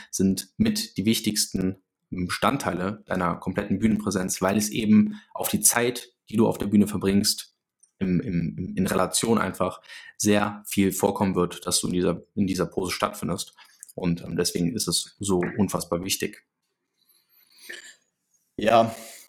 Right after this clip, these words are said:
Speaker 2: ähm, du hast hier auf jeden Fall ein paar gute Punkte gebracht. Ich hab mir tatsächlich im Vorhinein eher so spezifischere Sachen,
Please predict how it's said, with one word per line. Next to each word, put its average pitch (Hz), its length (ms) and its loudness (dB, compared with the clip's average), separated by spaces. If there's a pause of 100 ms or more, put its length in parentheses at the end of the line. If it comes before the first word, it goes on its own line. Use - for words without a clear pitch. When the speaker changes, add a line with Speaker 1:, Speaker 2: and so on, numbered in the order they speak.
Speaker 2:
ähm, 101 220 0
du 101 100 4
hast 101 140 4
hier 107 140 6
auf 101 80 0
jeden 104 160 -2
Fall 101 160 4
ein 95 80 -4
paar 98 200 0
gute 110 280 -4
Punkte 101 580 -2
gebracht. 95 580 0
Ich - 140 -4
hab 95 160 -2
mir 95 160 -2
tatsächlich 95 360 -4
im 92 100 -2
Vorhinein 90 400 0
eher 95 240 0
so 90 360 0
spezifischere 95 880 -4
Sachen, 87 520 -2